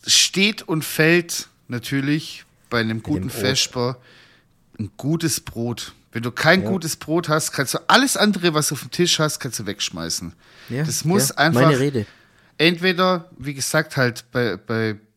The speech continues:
Speaker 1: keine Ahnung, bei so einem null acht fünfzehn Vesper soll das halt schon eine geile Brezel sein oder vielleicht irgendwie so ein geiles Körnerbrötchen oder sowas. Aber wenn
Speaker 2: Aber
Speaker 1: du
Speaker 2: du bist
Speaker 1: richtig
Speaker 2: auch eher
Speaker 1: High
Speaker 2: so dieser,
Speaker 1: Performance
Speaker 2: dieser Antipasti, Tapas, weißt du, Sides,
Speaker 1: Ich will,
Speaker 2: Vesper-Mensch.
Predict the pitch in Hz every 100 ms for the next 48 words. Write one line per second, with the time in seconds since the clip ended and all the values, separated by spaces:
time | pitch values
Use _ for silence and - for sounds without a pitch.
0 | _ _ _ _ _ - 117 117 123 110
1 | 110 - 101 95 - _ - 107 104 -
2 | 143 - 131 - 127 - 104 - 104 101
3 | - 101 87 120 110 104 - - _ 104
4 | - 90 82 - 143 151 - 139 - 120
5 | 113 113 104 95 - 98 95 92 95 95
6 | - 90 90 85 - 131 135 131 - 117
7 | 113 - 107 98 98 117 107 104 - -
8 | - - 123 127 127 131 151 226 170 185
9 | 160 170 170 156 131 139 139 127 123 -
10 | 123 127 120 - _ _ _ 143 156 156
11 | 135 - 123 - - 113 113 110 104 _
12 | _ _ - 135 131 120 110 - - -
13 | 120 123 - 120 113 - - 131 127 131
14 | 135 147 147 147 - 123 117 - 143